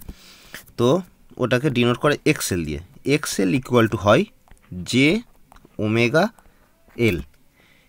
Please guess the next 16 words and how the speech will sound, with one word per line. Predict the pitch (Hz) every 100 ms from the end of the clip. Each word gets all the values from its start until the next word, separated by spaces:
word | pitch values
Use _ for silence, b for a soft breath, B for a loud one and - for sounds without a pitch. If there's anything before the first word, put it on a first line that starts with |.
| _ -
জে | 101 147 160
ওমেগা | 156 156 160
এল | 160
মানে | 160 165
কি? | 214 - - _ - 98 98
জে | 180 180
মানে | 156 135
হচ্ছে | 135 139 151
এখানে | 165 233 -
ইমাজিনারি | 147 139 127 117 101 -
পার্ট। | 67 -
হ্যাঁ, | 180 143 B B
তো | - 139
আমাদের | 143 139
এখানে | 160 139
যেটা | 135